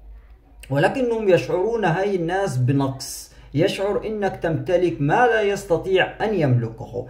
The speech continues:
العين مسيطر عليك في الحركة والعمل والسحر، مسيطر عليك برضو في الراحة والحب، دايماً تشعر بالكسل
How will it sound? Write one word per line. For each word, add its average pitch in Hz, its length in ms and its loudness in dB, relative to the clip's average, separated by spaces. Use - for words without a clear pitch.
العين 156 300 0
مسيطر 123 460 -2
عليك 214 460 2
في - 100 -14
الحركة - 680 -4
والعمل 120 600 -2
والسحر، 120 600 -6
مسيطر 123 420 -12
عليك 143 340 -2
برضو 123 320 -4
في - 100 -18
الراحة 127 640 2
والحب، 156 760 4
دايماً 127 420 0
تشعر 131 240 -6
بالكسل 131 720 -4